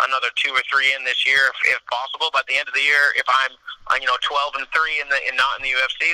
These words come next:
then, you know, we keep it rolling, you know what I mean? Uh, I'm gonna wait for the call and see what's, what's going on in the next couple of weeks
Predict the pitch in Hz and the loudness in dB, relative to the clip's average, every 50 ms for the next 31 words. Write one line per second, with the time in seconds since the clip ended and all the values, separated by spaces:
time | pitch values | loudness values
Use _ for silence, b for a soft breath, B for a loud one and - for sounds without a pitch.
0 | 165 160 147 139 147 151 147 151 147 151 156 - - 156 - 151 147 151 165 165 | -2 -4 -4 -2 -2 0 0 -2 -2 -4 -6 -4 -4 -2 -2 -2 0 0 -2 -2
1 | 147 123 113 117 120 123 120 120 117 123 123 120 120 117 113 - B B B B | -4 -6 -4 -2 0 0 0 0 0 -2 -2 0 0 -2 -2 -2 B B B B
2 | - 147 165 165 156 156 170 170 - - 156 151 - - 165 160 156 139 131 127 | -2 0 0 0 2 0 0 -2 0 -4 -4 -4 -2 -2 -2 -2 -2 -2 -2 -4
3 | 127 123 - - 143 135 135 135 - - - 135 135 - - 143 135 131 127 123 | -4 -4 -2 -2 -2 -2 -2 -4 -4 -2 -2 -2 -2 -2 -4 0 0 2 2 0
4 | 123 123 123 120 - - - - - 123 120 123 127 127 120 | 0 -2 -2 -4 -4 -2 -6 -4 -4 -4 -8 0 0 0 0